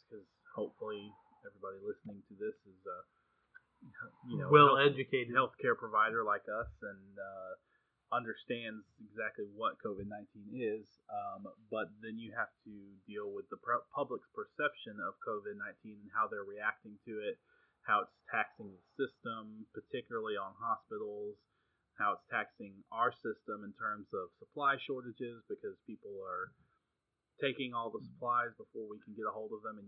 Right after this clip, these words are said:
Speaker 1: use them for patients that we actually need. Um, so you never know what the latest thing that's causing stress on the E M S world is gonna be.
Speaker 2: Yeah. And dealing with people that try to,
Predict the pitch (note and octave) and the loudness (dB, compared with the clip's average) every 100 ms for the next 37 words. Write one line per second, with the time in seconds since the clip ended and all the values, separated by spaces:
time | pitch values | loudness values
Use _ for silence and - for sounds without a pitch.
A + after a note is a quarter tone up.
0 | G2+ G#2 G#2 F#2+ - G#2 - G2 - F#2 | -16 -16 -16 -14 -8 -8 -8 -12 -12 -8
1 | F#2 - G2 G2 G2+ A2 A2 G#2+ G#2+ - | -8 -8 -14 -16 -12 -12 -10 -10 -12 -16
2 | _ _ _ _ - F#2 F2 F2+ F#2+ _ | _ _ _ _ -8 -8 -10 -16 -20 _
3 | _ _ C3+ C#3 D3+ C#3+ C3+ B2 A#2 - | _ _ -10 -2 -2 2 0 2 0 -2
4 | G#2 G#2 G#2 G2+ - - G#2+ G#2 F#2+ F#2 | -6 -2 -2 -4 -8 -8 -8 -8 -10 -8
5 | - - - - - - G#2+ G2+ F#2+ - | -8 -4 2 2 0 -4 -4 -4 -8 -12
6 | - A2 F#2+ - F#2+ F2 G2 F#2 F#2 - | -4 0 0 -2 -14 -14 -12 -12 -12 -8
7 | F#2+ F2 F2+ F#2+ F2+ F2 F2 - _ C#3 | -6 -6 -10 -18 -14 -12 -12 -14 _ -20
8 | C3 _ _ _ _ _ _ - C#3 C#3+ | -20 _ _ _ _ _ _ -10 4 8
9 | D#3 D3+ C#3 C3+ C#3+ C#3 C3 C3 B2+ B2 | 8 8 2 2 0 0 -2 0 0 -4
10 | - _ _ _ _ _ _ _ _ _ | -8 _ _ _ _ _ _ _ _ _
11 | - - D3+ D3+ B2+ C3+ C3 A#2+ A#2+ | -20 0 4 4 4 0 0 -4 -10